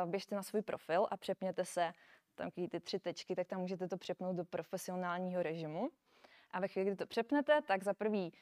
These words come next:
se vám z toho stane taky, jako kdyby nějak vizuálně se to nezmění, ale stane se vám z toho trošku Instagram a budete tam mít počet sledujících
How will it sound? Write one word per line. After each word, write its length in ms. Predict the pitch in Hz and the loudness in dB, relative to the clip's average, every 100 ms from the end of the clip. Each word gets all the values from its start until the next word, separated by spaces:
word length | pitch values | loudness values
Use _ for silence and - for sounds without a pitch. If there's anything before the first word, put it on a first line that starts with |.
| - - | -20 -10
se 140 | - | 0
vám 180 | 202 214 | 2 2
z 60 | - | 2
toho 160 | 202 | 0
stane 260 | 202 208 202 | 2 2 2
taky, 200 | 196 208 | 2 0
jako 240 | 202 240 | 0 2
kdyby 320 | 233 226 - - - _ - 120 | 4 4 2 -6 -20 _ -12 -6
nějak 220 | 156 175 170 | -2 0 0
vizuálně 360 | 175 180 185 | 0 0 0
se 60 | - | -4
to 80 | 175 | -4
nezmění, 420 | 170 180 170 156 | -2 -2 -2 -4
ale 100 | 175 | -6
stane 220 | - 190 | -4 -4
se 100 | 196 | -2
vám 180 | 185 190 | -2 -4
z 80 | - | -2
toho 160 | 196 | -2
trošku 300 | 180 175 - - | -2 -6 -6 -6
Instagram 520 | 185 - 175 170 170 | -6 -4 0 2 2
a 60 | |
budete 220 | 175 175 170 | 2 0 0
tam 120 | 180 | -2
mít 120 | 185 | -4
počet 300 | - 180 190 | -6 -6 -4
sledujících 600 | - 160 185 190 233 233 | -2 0 -2 -2 -4 -4